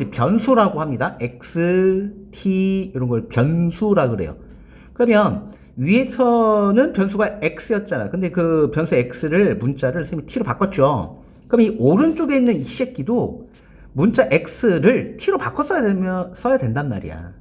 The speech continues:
오케이? 그래서 요 이엑스 더하기 일은 T에서 X를 먼저 구하세요. X를 먼저 구하면 이엑스 더하기 일는 T입니다. 그럼 일 넘어가고 이로 나눠야 되겠지?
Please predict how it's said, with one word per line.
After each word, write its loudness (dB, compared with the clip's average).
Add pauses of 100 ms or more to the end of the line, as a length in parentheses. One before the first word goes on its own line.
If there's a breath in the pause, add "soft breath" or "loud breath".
(340)
오케이? -4 (140)
그래서 0 (240 loud breath)
요 -2
이엑스 4
더하기 -2
일은 -8
T에서 -6
X를 2
먼저 -2
구하세요. -4 (440 soft breath)
X를 -4
먼저 -2
구하면 0
이엑스 -2
더하기 -2
일는 0
T입니다. -4 (240)
그럼 -12
일 0
넘어가고 0 (140)
이로 -4
나눠야 0
되겠지? -4